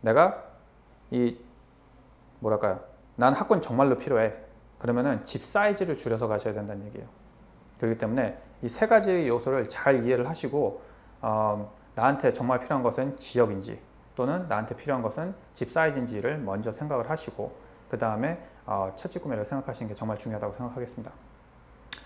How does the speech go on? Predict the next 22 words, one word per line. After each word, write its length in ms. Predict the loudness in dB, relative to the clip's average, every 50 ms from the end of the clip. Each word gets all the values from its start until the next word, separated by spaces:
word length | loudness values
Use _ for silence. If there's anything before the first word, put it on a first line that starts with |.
| -20 -20 -20 -20 -20 -20 -20 -20 -6
자, 240 | 2 2 4 4 4
그리고 500 | 4 4 6 6 8 8 8 6 4 2
첫 200 | -2 -6 -4 -2
집을 260 | -2 0 0 0 0
구매하실 500 | 0 0 0 2 2 2 0 -2 -4 -2
때도 720 | 0 0 2 2 2 2 4 4 4 4 4 0 -4 -8 -6 -2
또 540 | 0 2 2 4 2 2 0 0 -4 -8 -18 -20 -20 -20 -20 -20 -20 -20 -20 -18 -10
가장 340 | -6 -2 0 2 2 2
먼저 200 | 2 0 0 0
하셔야 380 | -2 0 -2 -4 -2 0 0 0
되는 400 | 0 0 -2 -2 -2 -4 -4 -6
행동은 380 | -6 -6 -4 -2 -2 -2 -2 -4
뭐냐면, 460 | -4 -6 -6 -4 -4 -4 -4 -4 -6 -12 -18 -20 -20 -20 -20 -20 -14 -10
우선은 400 | -4 -2 0 0 0 0 -2 -4 -6 -10 -20 -20 -20 -20 -20 -20 -16 -8
본인의 560 | -4 -2 0 0 0 0 0 -2 -4 -4 -8 -14 -20 -20 -20 -20 -20 -20 -12 -6
융자 300 | -2 0 2 2 0 0
가능 260 | 0 -2 -2 -2 -2
금액을 520 | -4 -6 -8 -10 -10 -14 -14 -8 -6 -4 -2
먼저 260 | -2 -2 -2 -2 0
알아보시는 400 | 0 0 0 -2 -4 -6 -8 -8
게 60 | -8
중요해요. 360 | -8 -6 -6 -4 -4 -6 -8